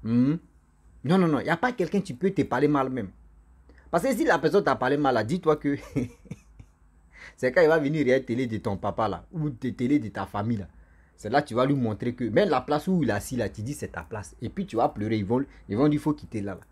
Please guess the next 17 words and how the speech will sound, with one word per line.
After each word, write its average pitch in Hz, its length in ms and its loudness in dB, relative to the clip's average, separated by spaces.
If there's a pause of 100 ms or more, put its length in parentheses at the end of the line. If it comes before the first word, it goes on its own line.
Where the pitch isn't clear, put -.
(240)
Souvent, 160 240 2
mais 175 120 2
tu 120 100 -10
t'assois 123 320 0
derrière 131 240 2
lui, 151 120 2
tu 113 120 -8
dis, « 156 100 -4
Il - 80 -6
te 120 100 -8
bat, 123 240 2
là, 104 280 0
sa 107 260 -2
grosse 131 320 0
tête, 120 160 0
là, 117 160 -2
ça. » 92 180 -4